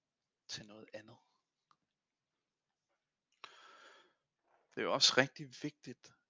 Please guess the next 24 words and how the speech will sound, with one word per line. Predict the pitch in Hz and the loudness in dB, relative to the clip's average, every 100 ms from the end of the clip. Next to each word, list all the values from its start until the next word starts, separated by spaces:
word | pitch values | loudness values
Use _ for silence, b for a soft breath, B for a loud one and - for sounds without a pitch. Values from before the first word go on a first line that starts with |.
| _ | _
at, | 120 110 _ - - _ _ _ _ _ _ | -16 -16 _ -20 -20 _ _ _ _ _ _
at | 123 - | -12 -10
du | |
forstår, | 113 - - - 127 - _ _ - _ | -10 -4 -4 -4 -6 -8 _ _ -20 _
at, | 123 117 - - - _ _ _ _ _ _ B B B B B B B _ _ - | -20 -20 -20 -20 -20 _ _ _ _ _ _ B B B B B B B _ _ -10
og | - | -6
det | - | -2
er | |
lige | 139 139 | 4 6
så | 131 | 6
meget | 113 | 4
også | 131 - | 0 -2
for | 123 117 | -2 -2
igen, | 117 131 131 | -4 -10 -10
og | 127 | -8
forventningsafstemme, | 120 120 117 113 - 110 123 - 110 - 113 107 - | -6 -8 -12 -12 -10 -10 -10 -12 -14 -14 -20 -20 -18
jamen, | 110 110 117 113 113 _ _ _ _ _ _ _ _ _ _ _ _ _ - | -16 -14 -16 -18 -20 _ _ _ _ _ _ _ _ _ _ _ _ _ -16
der | 135 - | 10 10
sker | - 127 | 10 6
ikke | 120 - | 4 2
noget | 131 135 | -10 -10
magi | 127 - _ - 147 - - | -12 -18 _ -14 -14 -14 -14
igennem | 131 120 101 117 110 _ _ _ _ _ _ | -8 -8 -8 -12 -18 _ _ _ _ _ _
bogen. | 107 - 80 | -12 -12 -20